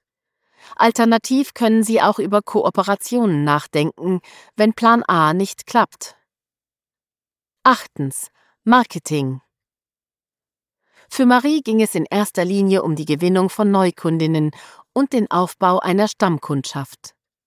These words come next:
„Was soll ich nur machen?“, dachte sie.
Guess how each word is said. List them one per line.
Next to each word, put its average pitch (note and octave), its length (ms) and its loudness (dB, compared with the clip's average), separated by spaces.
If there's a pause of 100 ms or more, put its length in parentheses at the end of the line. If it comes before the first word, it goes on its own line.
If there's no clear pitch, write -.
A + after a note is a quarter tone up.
(1200)
„Was G3+ 180 -6
soll B3+ 220 -2
ich A#3 160 -8
nur F#3 140 0
machen?“, F3 580 -4 (180)
dachte C#3 320 -6
sie. D3+ 300 -2